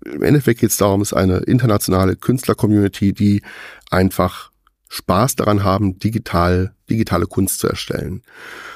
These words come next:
Und das geht hin von Musik, einem, einem Bild, das ich einzeln, einzeln, wo ich einzeln Pixel gesetzt habe in einer bestimmten Auflösung auf alten Computern, bis hin mittlerweile zu, äh, zehn, zwanzig minütigen,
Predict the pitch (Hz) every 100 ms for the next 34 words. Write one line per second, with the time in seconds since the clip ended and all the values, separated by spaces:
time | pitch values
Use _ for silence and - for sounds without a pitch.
0 | - - 101 98 - 113 117 113 107 110
1 | 107 107 107 120 123 - - 113 127 170
2 | 165 - - - - - - 110 110 113
3 | 120 107 101 107 120 127 135 117 117 113
4 | - - 107 123 117 117 113 120 - -
5 | - - 117 110 110 123 - 120 120 147
6 | - 135 123 110 113 - 117 117 110 110
7 | 120 127 - - 107 113 107 - - 95
8 | 101 120 104 113 110 107 104 107 107 107
9 | 107 - 101 98 98 95 - 101 101 -
10 | - - - - - - _ - 95 90
11 | 87 85 - - - 69 67 - 104 117
12 | 113 - 101 123 117 110 104 110 120 107
13 | 110 107 117